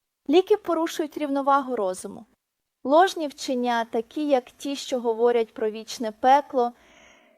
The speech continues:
яке завдає безперервних мук грішникам, спотворюють уявлення про характер Бога. Релігія Христа, далеко не викликаючи божевілля, є одним з найефективніших ліків,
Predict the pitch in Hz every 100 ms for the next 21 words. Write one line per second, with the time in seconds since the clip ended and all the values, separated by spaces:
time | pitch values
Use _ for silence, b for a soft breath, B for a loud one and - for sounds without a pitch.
0 | _ - 226 - 247 240 233 208 226 247
1 | 214 226 - 226 226 226 220 214 - 220
2 | 220 214 208 190 220 202 202 - 190 -
3 | 185 196 b b b b b b - -
4 | 262 262 262 330 349 339 311 - 247 262
5 | 269 277 269 247 233 254 233 254 240 240
6 | - 226 202 190 220 233 247 254 b b
7 | b _ _ 247 277 277 339 349 285 247
8 | - 226 - - 226 262 349 _ _ _
9 | 214 247 254 285 330 320 269 240 247 233
10 | 262 254 269 269 262 226 226 233 208 202
11 | 196 - - _ _ _ _ _ _ 254
12 | 254 240 277 330 311 269 254 254 254 247
13 | - 277 262 254 - 247 - 220 202 -
14 | 196